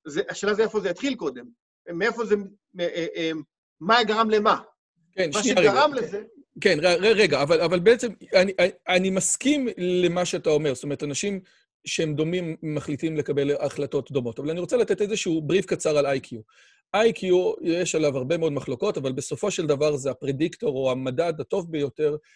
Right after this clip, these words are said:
Speaker 2: שאי פעם מדעי החברה הצליחו להוציא לגבי ה-, אה, אה, אה, מה משפיע על החיים של בן אדם, כן? איי קיו משפיע על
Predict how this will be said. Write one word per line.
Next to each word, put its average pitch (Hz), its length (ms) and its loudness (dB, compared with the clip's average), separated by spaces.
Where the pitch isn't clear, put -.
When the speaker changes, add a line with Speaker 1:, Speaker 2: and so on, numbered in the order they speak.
Speaker 2:
שאי 151 720 0
פעם 160 360 -2
מדעי 131 280 0
החברה 143 340 -2
הצליחו 165 380 -4
להוציא 147 300 -2
לגבי 139 460 -2
ה-, 135 40 -2
אה, 135 160 2
אה, 131 180 0
אה, 135 180 0
מה 160 500 0
משפיע 170 460 0
על 160 80 0
החיים 147 300 -2
של 139 160 -6
בן 123 160 -4
אדם, 110 300 -8
כן? 165 180 -4
איי 180 160 2
קיו 190 160 -8
משפיע 165 500 0
על 151 240 0